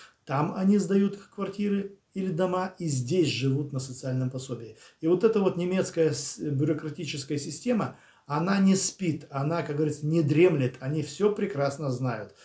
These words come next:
Они, э, очень хорошие, скажем так, детективы. Они, э, эти бюрократы настолько пронырливые, они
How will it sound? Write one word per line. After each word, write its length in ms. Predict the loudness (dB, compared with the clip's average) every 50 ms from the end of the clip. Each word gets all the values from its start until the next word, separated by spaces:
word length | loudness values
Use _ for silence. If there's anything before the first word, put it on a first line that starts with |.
| -20 -20 _ _ _
Они, 440 | -6 -2 0 2 4 4 4 2
э, 500 | 2 0 4 6 6 6 6 2 -4 -6 -12 -18 _ _ _ _ _ _ _ _ _ _ _ _ _ _ _ _ _ _ _ _
очень 320 | -2 -2 0 0 0 -2 -2
хорошие, 640 | 0 4 6 8 8 6 6 4 0 0 0 0 -2
скажем 340 | -4 -4 -4 -2 -2 -2
так, 200 | -2 -4 -4 0
детективы. 760 | 2 2 2 2 0 -4 -6 -6 -2 0 0 0 -2 -4 -10 _ _ -20 _ _ _ _
Они, 360 | -8 -4 2 4 4 4 4 2
э, 260 | -2 -4 -6 -8 -8 -14 -20 _ -20 _ -20 -14 -10
эти 200 | -10 -6 -4 -2
бюрократы 580 | 0 2 4 2 2 2 2 0 0 2 0
настолько 540 | 0 0 0 -2 0 2 0 0 2 0 -2
пронырливые, 880 | 0 2 2 4 4 6 8 8 8 8 6 4 2 0 0 -2 -4 -6
они 420 | -6 -2 0 2 2 0 0 -6